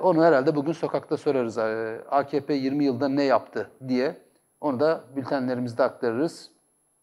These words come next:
Demokrasi endeksinde dipteyiz. E, Türkiye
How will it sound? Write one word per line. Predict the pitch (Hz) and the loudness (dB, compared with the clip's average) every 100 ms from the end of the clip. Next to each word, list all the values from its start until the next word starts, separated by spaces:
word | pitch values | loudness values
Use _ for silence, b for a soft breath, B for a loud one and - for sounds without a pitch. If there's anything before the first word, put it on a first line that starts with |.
| _ _ _ | _ _ _
Demokrasi | 143 220 220 214 190 208 | 4 8 8 8 6 6
endeksinde | 175 156 135 151 143 185 202 - _ _ _ _ - | 6 2 0 -2 4 4 2 -10 _ _ _ _ -2
dipteyiz. | 175 - 208 156 170 - - _ _ _ _ _ 135 | 0 2 8 8 6 -6 -20 _ _ _ _ _ -2
E, | 139 139 131 123 117 120 | 2 2 2 2 0 -2
Türkiye | - 208 214 175 185 | 0 0 4 6 6